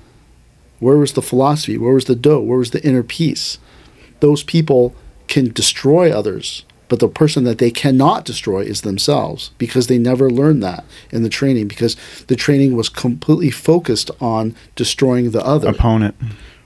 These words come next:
Speaker 1: Right? And that's the thing, is that y-, uh, there's always gonna be something left in that basket. As you scrape the bottom, "Oh, there's a little bit of aggressiveness there." You know, this guy always tries to give me, you know, guns to protect my, myself and my family. And I'm like, "No,"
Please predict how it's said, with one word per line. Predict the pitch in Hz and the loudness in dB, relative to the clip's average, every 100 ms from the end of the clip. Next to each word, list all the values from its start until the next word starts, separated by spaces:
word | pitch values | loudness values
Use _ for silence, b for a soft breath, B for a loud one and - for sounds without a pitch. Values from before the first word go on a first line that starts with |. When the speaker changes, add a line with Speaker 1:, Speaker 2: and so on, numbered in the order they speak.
| _ - | _ -10
Speaker 1:
Right? | 101 113 - b b - | -6 -6 -8 b b -2
And | 131 | 2
that's | 143 147 | 2 2
the | 151 | 0
thing, | 180 143 | 2 2
is | 117 | 2
that | 107 - - _ _ | -2 -4 -16 _ _
y-, | 160 - | -8 -2
uh, | 139 - B B - | -2 -4 B B 0
there's | 131 | 2
always | - 151 151 | 4 4 4
gonna | 151 | 2
be | 135 | 2
something | - 143 135 | 0 2 2
left | 127 131 131 | 2 2 0
in | |
that | 120 104 | 0 0
basket. | 127 170 165 - 76 - | 2 2 0 -4 -8 -6
As | 110 | -2
you | 135 | 0
scrape | 127 - 143 156 | 0 2 2 2
the | 143 | 2
bottom, | 127 165 156 95 | 2 2 2 0
"Oh, | 120 160 | 0 2
there's | 123 135 120 | 2 -2 2
a | 151 | 4
little | 151 160 | 6 6
bit | 160 | 4
of | 147 | 4
aggressiveness | 151 165 - 135 135 | 2 0 0 0 0
there." | - 202 120 78 b b b b b b b | 2 2 0 -4 b b b b b b b
You | 143 147 | 2 4
know, | 123 | 2
this | 127 170 | 0 0
guy | 170 139 | 2 2
always | 139 147 | 4 2
tries | - 139 | 2 0
to | 120 | 0
give | 123 127 | 0 4
me, | 127 117 123 - - - | 4 2 -2 -10 -12 0
you | 135 | 2
know, | 113 | 2
guns | 107 151 196 151 | 2 2 2 0
to | - | -2
protect | 117 - 160 156 | -4 0 0 2
my, | 120 110 110 - | 0 0 -4 -2
myself | 131 117 135 127 | 0 2 0 0
and | 127 | 0
my | 113 107 | 0 0
family. | 165 202 151 | 0 2 2
And | 113 | 2
I'm | 117 | 2
like, | 120 - | 0 2
"No," | 131 180 226 85 65 | 2 4 2 0 -6